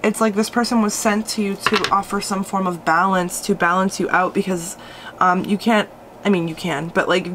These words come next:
you know, there's needing to be balanced,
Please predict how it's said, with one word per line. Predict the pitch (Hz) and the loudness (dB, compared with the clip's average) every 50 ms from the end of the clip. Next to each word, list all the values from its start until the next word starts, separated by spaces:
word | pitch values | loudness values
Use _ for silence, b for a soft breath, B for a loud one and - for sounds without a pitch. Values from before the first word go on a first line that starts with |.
| 170 - - | -10 -8 0
you | 196 214 196 | 2 4 4
know, | 180 175 170 - - - - B B B B B B B - - - | 4 4 2 2 -2 -8 -18 B B B B B B B -20 -6 0
there's | 208 214 208 196 175 | 4 4 4 4 4
needing | 202 208 214 226 220 226 220 - | 6 6 6 6 6 6 4 4
to | 220 | 4
be | 190 202 185 | 0 0 2
balanced, | 165 180 175 180 180 185 - - | 2 2 4 4 2 0 -2 -6